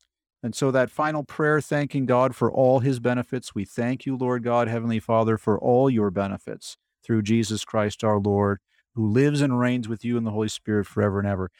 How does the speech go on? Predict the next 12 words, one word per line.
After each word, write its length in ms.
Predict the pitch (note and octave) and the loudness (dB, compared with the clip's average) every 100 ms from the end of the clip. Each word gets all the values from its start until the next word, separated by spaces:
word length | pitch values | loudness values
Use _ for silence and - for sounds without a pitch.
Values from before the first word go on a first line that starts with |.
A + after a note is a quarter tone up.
| _ | _
That 200 | - A#2+ | -2 -2
conclusion 580 | - A2+ - C3 B2 A#2 | -2 -10 -2 0 0 0
reminding 480 | A2+ G#2+ A2+ A#2+ A2+ | 0 2 0 0 -2
us 120 | A2 | -6
to 140 | - G#2 | -6 -2
look 260 | G2+ C3+ - | 0 0 -2
to 100 | C3 | -4
the 120 | C3 | -4
things 400 | - A#2+ A#2 G#2 | -2 -2 -2 -2
that 140 | G#2+ | -2
are 200 | - G#2 | -2 0
above, 640 | G2 F#2 G2 F#2+ F2+ F#2 | 0 0 2 2 0 -4